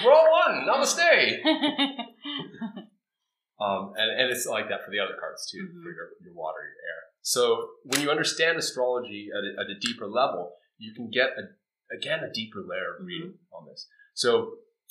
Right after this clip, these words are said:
Speaker 1: the way I like to think about it is, you know, there's people who are very intuitive that are very, just very good at reading people and very
Speaker 2: Mm-hmm.
Speaker 1: psychic,
Speaker 2: Yeah.
Speaker 1: and they just naturally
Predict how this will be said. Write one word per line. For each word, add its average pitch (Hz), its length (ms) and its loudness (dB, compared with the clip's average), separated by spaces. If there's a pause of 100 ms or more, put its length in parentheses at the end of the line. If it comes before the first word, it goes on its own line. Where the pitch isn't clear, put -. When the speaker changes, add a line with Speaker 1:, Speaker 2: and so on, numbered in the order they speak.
(540)
Speaker 1:
the 123 120 -6
way 135 140 4
I 123 80 8
like 123 180 4
to 120 60 -10
think 175 220 -8
about 107 200 -4
it 104 100 -4
is, 98 220 -4
you 113 60 -14
know, 98 60 -14
there's 98 200 -14
people - 260 -14
who 117 80 -12
are 98 280 -8
very 135 340 0
intuitive 151 680 -10 (1000)
that 101 120 -8
are 98 160 -10
very, 110 200 -10
just - 220 -18
very 101 260 -12
good 101 160 -14
at 90 220 -16
reading 120 400 -10
people - 300 -10
and 92 80 -8
very 101 120 -6
Speaker 2:
Mm-hmm. - 160 -6
Speaker 1:
psychic, 120 360 -6 (200)
Speaker 2:
Yeah. 185 260 -12 (220)
Speaker 1:
and 165 100 -12
they 170 80 -8
just 202 220 -8
naturally - 400 -10